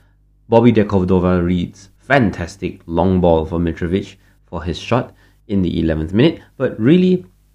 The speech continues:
a large part of it revolved around utilizing the talents of Mitrovic centrally. Usually Mitrovic would drift over to the left or the right side to bully a fullback, but here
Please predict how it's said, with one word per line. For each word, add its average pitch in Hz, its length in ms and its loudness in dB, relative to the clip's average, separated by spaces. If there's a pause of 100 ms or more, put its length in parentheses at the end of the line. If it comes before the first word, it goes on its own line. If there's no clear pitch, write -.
a 107 60 -8
large 160 340 0
part 139 160 -4
of 95 160 0
it - 180 -6 (300)
revolved 104 460 0
around 90 260 2
utilizing 107 800 -2
the 85 300 -6 (480)
talents 113 500 -2
of 87 160 -6
Mitrovic 95 640 -2 (160)
centrally. 170 960 -2
Usually 127 460 0
Mitrovic 147 400 -4
would 117 120 -2
drift 101 200 0
over 95 220 2
to 98 80 -2
the 87 80 0
left 101 240 -2
or 87 160 -6
the 139 80 0
right 107 200 -4
side 76 180 -8
to 82 40 0
bully 82 300 0
a 80 40 0
fullback, 90 440 -4
but 92 160 -6
here - 320 -2